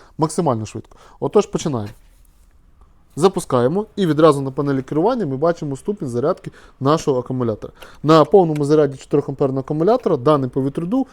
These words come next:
може працювати до сорока хвилин безперервної роботи. Це багато.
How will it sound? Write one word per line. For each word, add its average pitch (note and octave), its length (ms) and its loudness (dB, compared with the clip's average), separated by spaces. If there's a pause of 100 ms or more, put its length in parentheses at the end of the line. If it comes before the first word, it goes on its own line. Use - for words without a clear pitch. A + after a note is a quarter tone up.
(200)
може C#3+ 220 0
працювати D3+ 600 -4
до F#3 180 4
сорока C#3 340 -4
хвилин D#3+ 320 0
безперервної C3+ 640 -2
роботи. A#2+ 280 -6 (260)
Це C3+ 120 -2
багато. C3+ 460 -2